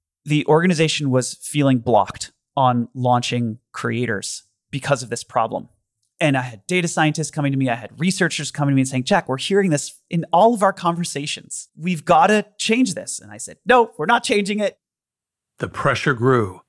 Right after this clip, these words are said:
Speaker 2: the longer Jack waited. It spread from Patreon's users to the data scientists studying their behavior.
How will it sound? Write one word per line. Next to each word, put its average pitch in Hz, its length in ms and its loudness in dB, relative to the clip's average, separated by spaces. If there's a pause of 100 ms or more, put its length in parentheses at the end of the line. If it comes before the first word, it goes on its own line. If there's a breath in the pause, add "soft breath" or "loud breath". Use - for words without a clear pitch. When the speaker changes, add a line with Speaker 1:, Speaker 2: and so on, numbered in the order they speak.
(100)
Speaker 2:
the 117 100 -4
longer 113 420 2
Jack 104 300 -2
waited. 101 400 0 (480)
It - 140 -10
spread 117 300 -2
from 107 160 -6
Patreon's 120 500 0
users 160 440 0 (140)
to - 100 -10
the 120 100 2
data 160 360 2
scientists 107 680 -4 (140)
studying 120 440 0
their 113 120 4
behavior. 107 600 2